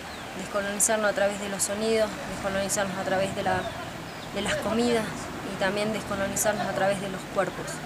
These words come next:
Este, de que también dejemos de lado esto, ¿no? Que tiene que ver con la, con la imposición. Este, así que bueno, fue un taller muy rico, muy, este, participativo,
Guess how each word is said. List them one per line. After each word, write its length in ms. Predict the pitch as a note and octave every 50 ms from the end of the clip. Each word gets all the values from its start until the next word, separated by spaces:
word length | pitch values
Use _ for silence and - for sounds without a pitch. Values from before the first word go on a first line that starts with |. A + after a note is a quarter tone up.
| - D5 D#5 E5 - - F4 - - E4
Este, 440 | E5+ E5+ E5+ - F#4 F#4+ F#3+ F#3 F3+
de 140 | F#3 F#3 F#3
que 240 | F#3 - F#3+ F#3+ F#3
también 340 | G3 G3 G#3 G#3+ A3+ A3+ A#3
dejemos 420 | A3 G#3+ G#3+ A3+ A#3 A#3 A3 G#3
de 120 | G3 G#3 G#3
lado 320 | G#3+ G#3+ A3 A3 G#3+ G#3+
esto, 260 | G#3 G3+ - - G#3
¿no? 180 | G3+ G3+ G3+ G3
Que 120 | - G3
tiene 280 | F#3 - G3+ G3 G3 G3
que 140 | F#3+ G3 G3
ver 160 | G3 G3+ G3+ -
con 260 | - G3 F#3 F#3 F#3
la, 500 | F3+ F3+ F3 F3 F3 F3 F3 F3 E3+ E3+ E3+ F3 F3 - - -
con 100 | G3 F#3+
la 80 | G3
imposición. 560 | G3+ G3+ G3 - G3 F#3+ G#3+ G3+ - A3 G3+ F#3+ F3+ - - - - - - - - - - - - - - - - - - -
Este, 260 | - G3+ F#3+ - -
así 200 | G#3 G3 F#3 G#3+
que 120 | G3+ G#3+ G#3+
bueno, 280 | A3+ A3+ A3 G#3 G3+
fue 180 | F#3+ - A3+ A3
un 240 | A3+ A3+ A3 G#3+ G#3
taller 400 | - G#3+ G#3+ G#3 - A#3 A3+ A3
muy 180 | A3+ A3+ A#3
rico, 480 | A3+ A#3 C4 C4 - - - B3 A#3+ A#3
muy, 220 | A3+ A3+ A3+ A3 A3+ A3+ A3 G#3+ G#3+ G3+ G3
este, 240 | G3+ - - G3+
participativo, 880 | - - F#3+ F#3 - - - G#3 F#3 - G3 G3 - B3+ B3+ C4 C4 C4+